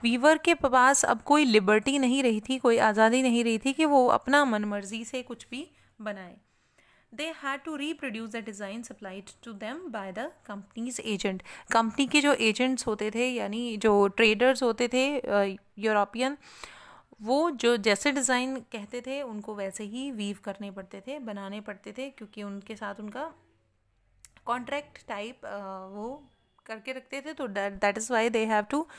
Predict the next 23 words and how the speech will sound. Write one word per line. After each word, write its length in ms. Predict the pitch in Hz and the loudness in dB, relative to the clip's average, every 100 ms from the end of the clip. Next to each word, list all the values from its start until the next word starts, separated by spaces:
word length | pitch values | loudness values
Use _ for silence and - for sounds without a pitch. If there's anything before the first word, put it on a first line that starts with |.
| - - - | -20 -6 0
produce 420 | 233 269 302 285 | 2 4 2 2
the 140 | 294 - | 0 0
cloth 320 | 220 240 302 - - _ | 2 2 2 -6 -20 _
which 180 | 233 - | -10 -8
they 220 | 208 220 311 - | -8 -8 -10 -12
wanted। 320 | 202 185 185 180 _ _ _ _ _ _ _ _ _ _ _ _ _ _ _ _ _ _ _ _ _ _ _ _ _ | -14 -14 -16 -20 _ _ _ _ _ _ _ _ _ _ _ _ _ _ _ _ _ _ _ _ _ _ _ _ _
The 100 | 240 | -14
eighteenth, 440 | 269 269 269 359 349 | -12 -10 -10 -8 -8
uh, 420 | - 254 262 - | -6 -6 -6 -6
century 580 | 247 233 277 254 294 - | -8 -8 -8 -8 -10 -10
saw 300 | 214 233 220 | -8 -8 -8
the 40 | |
rise 380 | 220 208 214 - | -8 -8 -8 -10
to 80 | 226 | -10
Bombay, 400 | 214 226 262 277 | -8 -8 -8 -10
Calcutta 400 | 208 208 190 202 | -12 -12 -12 -12
and 340 | 202 208 214 | -12 -14 -12
Madras, 760 | 208 202 208 196 269 - - 208 | -12 -8 -8 -6 -8 -8 -10 -12
which 260 | 220 220 - - - | -12 -12 -16 -16 -12
are 440 | 214 202 214 226 | -10 -8 -10 -10
nodal 420 | 214 233 285 294 | -8 -8 -8 -10
city 300 | 247 208 226 233 | -12 -16 -18 -16
today। 240 | 208 185 | -14 -16